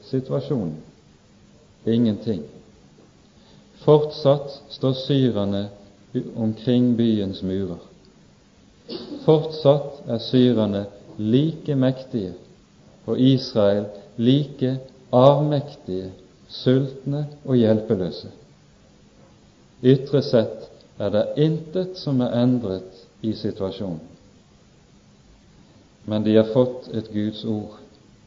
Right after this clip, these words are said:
De har fått et Guds løfte.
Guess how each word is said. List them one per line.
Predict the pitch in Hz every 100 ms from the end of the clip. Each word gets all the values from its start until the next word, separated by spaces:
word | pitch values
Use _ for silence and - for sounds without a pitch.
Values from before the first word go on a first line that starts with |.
| _ _ _ _ _ _ _ _ -
De | 107
har | 110
fått | - 165 165 - -
et | 120 110 101
Guds | 143 165 165 -
løfte. | 127 127 - - 90